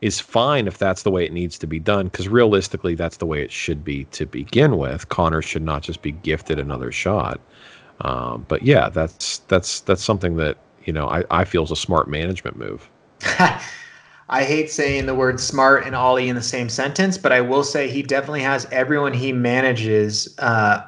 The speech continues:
Speaker 2: vying for the same option. So the quote you were obviously referring to was Justin saying he, he's referring to Conor McGregor,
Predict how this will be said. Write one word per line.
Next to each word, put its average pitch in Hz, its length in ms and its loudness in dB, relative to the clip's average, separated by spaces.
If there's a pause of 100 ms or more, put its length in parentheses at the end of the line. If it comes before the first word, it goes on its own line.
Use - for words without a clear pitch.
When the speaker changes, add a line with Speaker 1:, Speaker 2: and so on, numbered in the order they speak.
(120)
Speaker 2:
vying 127 380 6
for 117 120 -2
the 123 100 -2
same 117 340 -2
option. 113 520 -2
So 123 320 2 (240)
the 123 100 -4
quote 147 400 6
you 151 80 2
were 139 100 8
obviously 131 360 2
referring 131 560 0
to 123 280 -4
was 117 500 0
Justin 127 420 4
saying 123 520 -2 (300)
he, 151 560 2
he's 127 180 -8
referring 120 440 0
to 117 300 -2
Conor 120 400 0
McGregor, 120 520 4